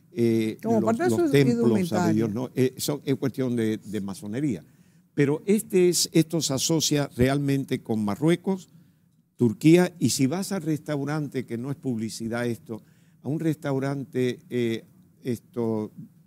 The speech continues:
Speaker 1: de Mar-, esto árabe que está en el... Eh, en el, eh, en Acrópolis,
Speaker 2: ¿Ah, sí?
Speaker 1: que, que es fabuloso. Eh, el nombre es, Caracoles Bill se me fue porque no tenía intención de mencionarlo,
Speaker 2: Ujú.
Speaker 1: pero los mozos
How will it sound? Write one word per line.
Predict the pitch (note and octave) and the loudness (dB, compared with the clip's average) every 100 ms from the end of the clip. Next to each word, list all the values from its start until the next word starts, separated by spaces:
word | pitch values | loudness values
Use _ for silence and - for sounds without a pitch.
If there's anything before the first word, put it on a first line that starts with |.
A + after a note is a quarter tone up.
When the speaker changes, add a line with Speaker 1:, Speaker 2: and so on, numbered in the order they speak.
| _ _ _ _ - | _ _ _ _ -18
Speaker 1:
de | E3+ F3 | -16 -14
Mar-, | D3+ A#2+ A2+ - | -10 -8 -8 -8
esto | A#2 - B2 A2 G#2+ | -12 -6 -4 -2 -4
árabe | - D3 C#3+ B2 - | -4 -2 -2 -2 -4
que | A#2 | -6
está | G#2+ - C3+ C3 - | -8 -4 -4 -4 -4
en | C3 A#2 A2+ | -2 -2 -2
el... | A2 G#2+ G#2 | -2 0 0
Eh, | G#2 G2+ - _ _ _ _ _ - | 0 -2 -8 _ _ _ _ _ -4
en | A#2+ A2+ | -2 0
el, | A2 G#2 G#2 | 0 0 0
eh, | G#2 G#2 G2+ | 0 -2 -4
en | G2+ | -4
Acrópolis, | G#2 - C3+ A#2 G#2+ G2+ G2+ - - | -6 -2 -4 -2 -2 -4 -6 -12 -12
Speaker 2:
¿Ah, | G3 | -12
sí? | - A4 A3+ B2+ | -10 -8 -8 -6
Speaker 1:
que, | - A#2 | 0 0
que | A#2 A#2+ | 2 0
es | B2 | 2
fabuloso. | - B2 A2 A#2 A2+ - C#3 - _ | 2 2 4 2 0 -2 -6 -8 _
Eh, | C#3 A#2 A2+ - | -4 -2 -2 -6
el | A2 A#2 | -8 -8
nombre | C#3 E3 D3+ D3 D3+ | -8 -8 -8 -8 -8
es, | C#3+ - _ _ _ _ _ | -10 -18 _ _ _ _ _
Caracoles | G#2 G2+ C3+ B2 | -14 -8 -2 0
Bill | A2+ A#2 | 0 -2
se | - | -4
me | G#2+ | -6
fue | G#2 B2+ | -4 -2
porque | G#2 G2 G2 | -2 -4 -6
no | A2+ | -4
tenía | A#2+ A#2 | -2 -2
intención | A2 A2 G#2+ A#2 A2+ | -2 -4 -6 -6 -6
de | A2 | -6
mencionarlo, | A#2 A#2 C#3 A#2 G2+ B2+ | -8 -8 -8 -6 -6 -6
Speaker 2:
Ujú. | C#3+ - - _ _ _ | -10 -16 -20 _ _ _
Speaker 1:
pero | C3+ B2+ C3 - - | 2 4 2 -4 0
los | B2 B2 A#2 | 2 4 2
mozos | A#2 D#3 D#3 D3+ D3+ | 0 0 -2 -2 -2